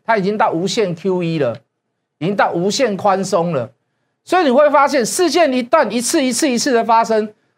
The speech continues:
大部分的钱都还没有收回去。我为，为什么我会认为说，老师啊，这次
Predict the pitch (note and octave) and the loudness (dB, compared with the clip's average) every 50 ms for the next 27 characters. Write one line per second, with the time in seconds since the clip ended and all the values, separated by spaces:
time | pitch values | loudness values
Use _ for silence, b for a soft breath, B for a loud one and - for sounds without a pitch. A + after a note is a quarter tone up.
0 | _ _ _ - F#4+ F#4+ F4+ D#4 C4+ F4 F4 D4+ C#4 E4 D4 C4+ A#3 - - G#3+ | _ _ _ 0 2 4 4 4 4 4 2 4 4 4 4 4 0 2 2 0
1 | G#3 A3+ A#3+ G#3+ G#3+ A3+ A3 F#3+ E3+ - A3 G#3+ G3 F3+ E3+ E3 - F3 B2+ A2+ | 2 2 2 2 2 2 0 0 0 0 0 2 2 0 -2 -2 -2 -4 -4 -4
2 | _ _ _ _ _ _ _ _ _ _ _ _ _ _ _ - A#3 D#4+ F#4+ F#4 | _ _ _ _ _ _ _ _ _ _ _ _ _ _ _ 0 2 4 4 4
3 | D#4+ E4 F#4 E4+ - B3 G#3+ G#3+ G3 G3+ G3+ C#4+ D4+ D4+ C4 A#3+ A#3 A#3+ C4+ A3+ | 4 4 2 2 2 0 2 2 4 4 4 4 4 4 2 2 2 2 2 2
4 | G3+ G3 A#3+ B3+ A#3 - C#4+ C4 - C4+ C4 G#3+ - | 2 2 2 2 2 2 2 0 0 -2 -4 -4 -4